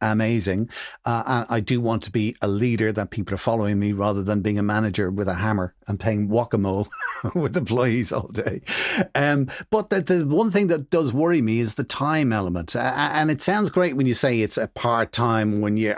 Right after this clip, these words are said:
I've got a full-time job. I've got, you know, three kids hanging out. I've got a, a wife who's always cranky at me. Do you know what I mean? Th-, uh, what kind of a time commitment is there in here?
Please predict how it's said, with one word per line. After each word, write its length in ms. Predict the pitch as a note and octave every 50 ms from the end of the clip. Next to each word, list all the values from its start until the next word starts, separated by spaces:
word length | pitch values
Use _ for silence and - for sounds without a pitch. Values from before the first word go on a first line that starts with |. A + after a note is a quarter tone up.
| -
I've 220 | - E3+ G3+ F3+ -
got 100 | F#3 D#3+
a 60 | C#3
full-time 580 | - - - D#3+ D3 C#3 - C3 A2 G#2 G2 E2+
job. 380 | - C3+ B2 A2+ G#2 F#2 G2
I've 180 | B2 B2+ A2+ G2+
got, 340 | - B2 G#2+ G#2 F#2+ - -
you 100 | A#2 G#2
know, 60 | G2+
three 300 | - - - E3 E3 C3
kids 360 | - - E3+ E3 C#3 A2 -
hanging 260 | A#2+ A#2 A2 G#2 G#2
out. 180 | G#2+ G#2+ G#2 G#2
I've 120 | A2+ G#2+
got 140 | - B2 B2
a, 220 | A#2+ A#2 A2+ A2+
a 40 | B2+ B2+
wife 260 | C#3+ D3+ F3+ E3+ -
who's 140 | D#3 C#3 D#3
always 200 | D3+ C3+ B2+ -
cranky 460 | - - C#3+ C#3+ B2+ - C3 A#2 A2
at 100 | G#2+ G#2
me. 180 | G#2+ G#2 G#2
Do 180 | G2 - - D3+
you 20 |
know 100 | E3+ E3+
what 60 | E3+ F3
I 40 |
mean? 140 | E3+ D#3 C3+ - - - - - _ _ - - _ -
Th-, 120 | - - -
uh, 240 | - - - E3 E3+
what 220 | F3 G3+ G#3 -
kind 160 | - A3 G3
of 60 | F3
a 20 | -
time 260 | - E3+ D#3+ D3 C3
commitment 440 | - B2 G#2+ G2+ F#2+ F2+ F#2 F2 -
is 160 | F#2+ E2+ -
there 120 | F#2+ F2
in 100 | F2 D#2+
here? 180 | D#2 - D2 -